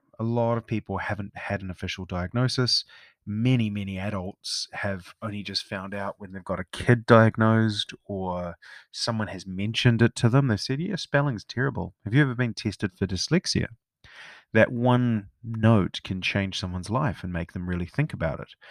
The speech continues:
and connect the dots that they had other family members that may have been dyslexic or, um,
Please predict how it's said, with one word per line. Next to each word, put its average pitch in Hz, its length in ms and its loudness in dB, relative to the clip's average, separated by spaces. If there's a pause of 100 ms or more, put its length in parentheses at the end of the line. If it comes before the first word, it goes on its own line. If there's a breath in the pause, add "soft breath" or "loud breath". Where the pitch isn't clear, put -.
(260 loud breath)
and 101 120 -8
connect 113 340 -4
the 104 60 -6
dots - 480 0
that - 140 -6
they 95 100 0
had 92 140 -2
other 104 180 2
family 92 340 2
members 87 380 -4
that 82 120 -8
may 92 120 -2
have 87 100 -4
been 90 180 -2
dyslexic 90 640 -4 (120)
or, 85 260 -8 (720 loud breath)
um, 90 440 -4